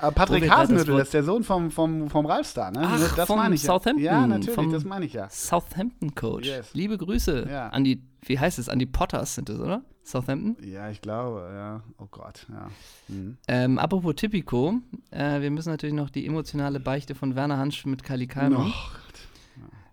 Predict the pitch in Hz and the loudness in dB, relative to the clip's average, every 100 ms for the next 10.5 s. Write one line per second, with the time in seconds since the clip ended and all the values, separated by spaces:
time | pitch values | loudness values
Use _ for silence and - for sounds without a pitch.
0 | _ - - 143 190 165 139 127 127 131 | _ -12 0 2 2 -2 0 2 2 2
1 | 131 131 135 139 139 123 131 135 117 123 | 0 0 2 2 0 -2 -10 -10 -8 -10
2 | - 143 123 123 113 147 147 131 - - | -12 -10 -8 -8 -6 -4 0 -2 -2 -20
3 | - - 113 135 131 135 - 143 160 127 | -18 -14 -10 -4 -2 -2 -6 -10 -8 -6
4 | 120 - 170 151 123 165 208 139 - 120 | -8 -6 -4 -4 -2 -2 -4 -6 -8 -8
5 | 110 101 120 113 107 107 104 101 113 107 | -8 -8 -6 -6 -6 -8 -6 -8 -6 0
6 | 156 175 165 143 107 113 107 107 104 107 | 4 6 6 2 -2 -8 -10 -10 -10 -8
7 | 117 110 - _ - 151 170 170 143 120 | -6 -6 -10 _ 0 2 2 2 0 0
8 | 117 147 - - 139 139 123 - 67 - | -2 -4 -4 -6 -6 -4 -6 -8 -10 -6
9 | 143 - 160 151 147 143 135 - 127 127 | -6 -4 -4 -4 -6 -4 -6 -6 -6 -6
10 | 156 165 - 147 | -6 -8 -2 -2